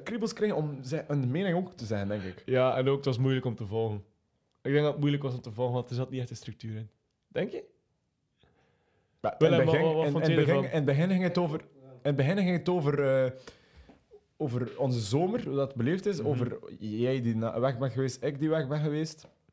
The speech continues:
Speaker 2: Isaac die er helaas niet bij
Speaker 1: Isaac
Speaker 2: is.
Speaker 1: die er helaas niet bij is, helaas.
Speaker 2: By the way, die man is op een solo reis, wat ik, ik weet niet hoe dat vind. Dus
Speaker 1: Ja.
Speaker 2: die is alleen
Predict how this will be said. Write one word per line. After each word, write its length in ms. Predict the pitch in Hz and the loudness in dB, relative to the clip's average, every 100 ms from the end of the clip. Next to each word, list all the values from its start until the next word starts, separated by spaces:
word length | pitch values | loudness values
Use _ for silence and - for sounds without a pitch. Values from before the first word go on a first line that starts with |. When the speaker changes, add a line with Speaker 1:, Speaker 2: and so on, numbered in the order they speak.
| - | -10
Speaker 2:
Isaac 380 | 110 113 113 | -6 -4 -4
die 100 | 117 | -4
er 60 | 120 | -4
helaas 260 | 110 110 117 | -4 -4 -6
niet 120 | 110 | -4
bij 100 | 117 | -4
Speaker 1:
Isaac 340 | 110 123 151 | 2 4 4
Speaker 2:
is. 60 | 131 | 0
Speaker 1:
die 120 | 151 | 0
er 40 | 139 | 0
helaas 260 | 135 135 123 | 2 2 2
niet 120 | 117 | 0
bij 200 | 120 123 | 2 2
is, 160 | 123 | 0
helaas. 680 | - 95 117 117 107 107 - - | -2 0 2 2 2 0 -6 -8
Speaker 2:
By 180 | 135 151 | 0 2
the 80 | 170 | 4
way, 160 | 196 | 2
die 100 | 165 | 2
man 180 | 156 185 | 2 2
is 100 | 160 | 0
op 180 | 151 - | -2 -4
een 140 | - 127 | -4 -2
solo 540 | - - 165 165 135 | -2 -4 -2 0 0
reis, 300 | 127 131 120 | 0 0 -2
wat 180 | 117 123 | -2 0
ik, 300 | 131 127 - _ _ - _ _ | 0 0 -8 _ _ -20 _ _
ik 100 | _ | _
weet 100 | 156 | -4
niet 100 | 135 | -4
hoe 80 | 110 | -4
dat 140 | 117 | -8
vind. 280 | - 110 - _ | -12 -12 -14 _
Dus 120 | - 117 | -2 2
Speaker 1:
Ja. 100 | 117 | 2
Speaker 2:
die 80 | |
is 100 | 139 | 2
alleen 440 | 135 139 160 185 | 2 2 0 -2